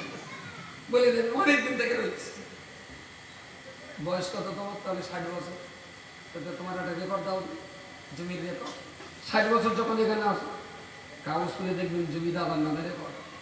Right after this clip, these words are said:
হাত পা ছুঁড়ে মরতে হবে। ওরা বলবে, "ষাট বছর এখানে বাস করছেন, আপনার নামে রেকর্ড নেই কেন?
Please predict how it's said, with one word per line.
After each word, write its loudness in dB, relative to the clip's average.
হাত 4
পা 8
ছুঁড়ে 2
মরতে 2
হবে। 4
ওরা 6
বলবে, 2
"ষাট 6
বছর 0
এখানে 0
বাস 2
করছেন, 0
আপনার 2
নামে 0
রেকর্ড 6
নেই 4
কেন? 2